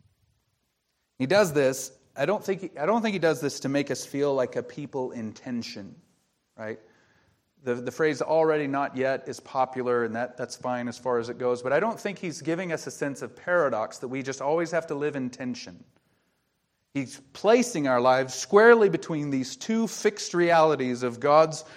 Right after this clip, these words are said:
activity in Christ and promises of what he will do and the return of Christ to give us a clear line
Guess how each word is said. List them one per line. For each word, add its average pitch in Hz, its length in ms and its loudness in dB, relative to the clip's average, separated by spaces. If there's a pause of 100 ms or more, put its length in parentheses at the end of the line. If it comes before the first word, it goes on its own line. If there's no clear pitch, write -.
activity 190 540 2
in 208 100 -2
Christ 170 400 2
and 151 120 -4
promises 165 560 0
of 151 60 -2
what 165 160 4
he 175 120 -6
will 180 120 -2
do 135 260 -2
and 143 260 -4
the 175 60 -2
return 175 360 -4
of 170 120 -8
Christ 131 340 -2
to 143 80 -6
give 165 220 2
us 156 160 2
a 135 80 -4
clear 226 500 4
line 180 720 2